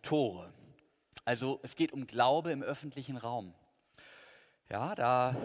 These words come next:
ähm, wird's, ähm, wird mancher ein bisschen nervös, obwohl es eigentlich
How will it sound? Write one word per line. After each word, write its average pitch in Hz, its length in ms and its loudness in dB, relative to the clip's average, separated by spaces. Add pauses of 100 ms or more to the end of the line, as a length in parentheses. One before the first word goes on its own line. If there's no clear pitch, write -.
(120)
ähm, 110 500 -4 (220)
wird's, - 340 -6
ähm, 117 440 -10
wird 123 140 -8
mancher 123 260 0
ein 127 40 -2
bisschen 127 200 -6
nervös, 120 640 -2
obwohl 139 320 -4
es - 200 -10
eigentlich 139 520 0